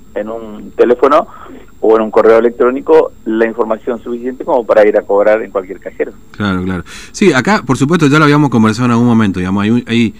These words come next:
Speaker 2: eh, igualmente una, una cuestión que tiene que ver con, eh, eventualmente algún,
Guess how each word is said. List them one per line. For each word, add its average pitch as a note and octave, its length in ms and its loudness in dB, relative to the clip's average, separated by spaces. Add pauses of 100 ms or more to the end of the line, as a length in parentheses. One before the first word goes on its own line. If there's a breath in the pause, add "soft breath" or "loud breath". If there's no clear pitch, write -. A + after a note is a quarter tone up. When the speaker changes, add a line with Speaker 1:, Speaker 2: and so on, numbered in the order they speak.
(300 loud breath)
Speaker 2:
eh, G#2 180 -4
igualmente A#2+ 480 0
una, G#2+ 380 0 (340 loud breath)
una A2 200 -2
cuestión G#2+ 280 -2
que A#2 80 0
tiene G#2+ 220 0
que G2 140 -2
ver A2+ 140 -2
con, G#2 380 -2
eh, F2 220 -12 (160)
eventualmente G#2 640 -2
algún, G2+ 680 0